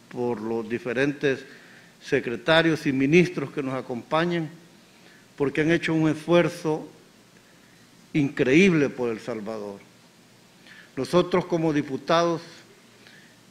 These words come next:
que vemos alrededor aquí de algunos, representando a algunos veinticinco diputados,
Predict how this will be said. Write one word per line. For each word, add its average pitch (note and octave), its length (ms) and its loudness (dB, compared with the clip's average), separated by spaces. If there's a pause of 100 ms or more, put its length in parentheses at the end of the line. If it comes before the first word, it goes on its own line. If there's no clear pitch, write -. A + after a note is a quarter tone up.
(100)
que C3+ 120 -6
vemos D#3+ 300 0
alrededor D3+ 720 0
aquí D#3 220 -6
de D3+ 160 2
algunos, D3 440 0 (540)
representando E3 800 0
a E3+ 40 2
algunos E3+ 400 0
veinticinco E3+ 720 0
diputados, E3+ 640 -4